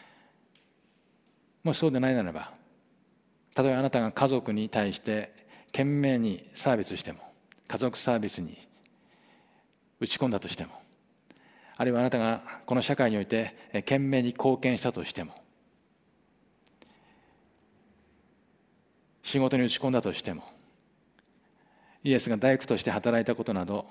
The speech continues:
何にも書いてないんです。イエスが家族に何かしたた-、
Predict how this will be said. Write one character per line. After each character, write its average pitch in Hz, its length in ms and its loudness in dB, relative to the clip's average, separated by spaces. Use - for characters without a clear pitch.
何 123 220 2
に 160 80 4
も 156 140 2
書 151 80 2
い 131 60 0
て 104 100 -2
な 92 80 -2
い 80 60 -8
ん 73 40 -12
で - 80 -18
す。 - 60 -16
イ 156 60 4
エ 131 80 6
ス - 40 -2
が 123 140 0
家 135 140 2
族 131 220 0
に 120 140 2
何 131 200 2
か 101 80 0
し - 80 -4
た 127 100 2
た-、 127 140 -2